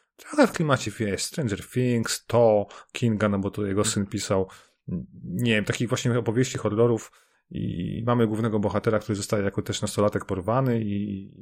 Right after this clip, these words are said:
i próbuje przeżyć w tym, wiesz, e, w tym więzieniu swoim. Więc fajny, Ethan Hawke świetny, jak to Ethan Hawke, e, i, i naprawdę dobrze się to ogląda. Króciutkie bardzo, bo to półtorej godziny trwa maksymalnie chyba, więc można zobaczyć. Nic wybitnego, ale jak na ekranizację bardzo krótkiego opowiadania,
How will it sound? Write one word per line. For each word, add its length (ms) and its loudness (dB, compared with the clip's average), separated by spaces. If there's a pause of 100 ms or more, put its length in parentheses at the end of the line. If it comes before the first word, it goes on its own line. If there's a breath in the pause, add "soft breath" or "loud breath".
(120)
i 40 -14
próbuje 380 -2
przeżyć 400 0
w 60 -14
tym, 180 -6
wiesz, 360 -6
e, 300 -10 (1000)
w 80 -20
tym 140 0
więzieniu 420 2
swoim. 400 -8 (180)
Więc 360 -14 (100)
fajny, 500 2
Ethan 240 4
Hawke 240 0
świetny, 400 0 (400 loud breath)
jak 140 -6
to 160 0
Ethan 180 0
Hawke, 540 2
e, 280 -2
i, 420 -4
i 60 -6
naprawdę 360 -2
dobrze 240 -2
się 60 -10
to 80 2
ogląda. 320 2
Króciutkie 380 0
bardzo, 240 2
bo 60 -4
to 100 -4
półtorej 320 0
godziny 280 2
trwa 160 -6
maksymalnie 480 -2
chyba, 260 -2 (480 loud breath)
więc 140 -6
można 220 0
zobaczyć. 380 0
Nic 160 2
wybitnego, 460 2
ale 100 4
jak 100 0
na 80 0
ekranizację 500 0
bardzo 240 2
krótkiego 300 -2
opowiadania, 480 2